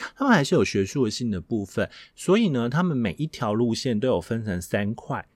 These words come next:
第一块叫做考据，考据是什么？考据他们所想要考据的这个妖怪或者是奇幻的对象，例如考据魔神仔是怎样的存在，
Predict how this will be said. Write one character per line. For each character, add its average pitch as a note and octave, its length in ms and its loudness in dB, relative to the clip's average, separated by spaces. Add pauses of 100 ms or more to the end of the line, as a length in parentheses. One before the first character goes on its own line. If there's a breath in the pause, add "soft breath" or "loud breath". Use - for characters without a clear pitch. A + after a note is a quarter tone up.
(120)
第 F3+ 100 -4
一 G#3 60 -2
块 D#3+ 220 -2
叫 - 140 -2
做 A#2 120 0
考 - 320 -8
据， - 300 -8 (300 loud breath)
考 - 200 2
据 F3 200 0
是 D#3+ 100 -2
什 A#2+ 160 -2
么？ D#2 180 -6
考 G#2 220 -2
据 E3 220 -2
他 E3 100 2
们 D3 100 0
所 B2 220 -2
想 G2+ 220 -6
要 A2+ 120 -4
考 F2 280 -6
据 C#3 240 -2
的 G#2 120 -2
这 A#2+ 220 -4
个 G#2 280 -4
妖 A#2 280 -2
怪 A#2 340 -2
或 G#2+ 220 -2
者 F#2+ 140 -6
是 A2 180 -6
奇 F#2+ 300 -6
幻 E3+ 260 0
的 F#2+ 100 -2
对 G2 280 0
象， - 320 -4 (320 loud breath)
例 C3+ 100 4
如 A2+ 240 2
考 E2+ 300 -6
据 A#2+ 200 -2
魔 G#2+ 240 2
神 F3+ 220 0
仔 G2 180 -2
是 - 160 -4
怎 F#2+ 200 -4
样 A#2 160 0
的 G2+ 80 0
存 F#2+ 260 -4
在， G#2 260 -2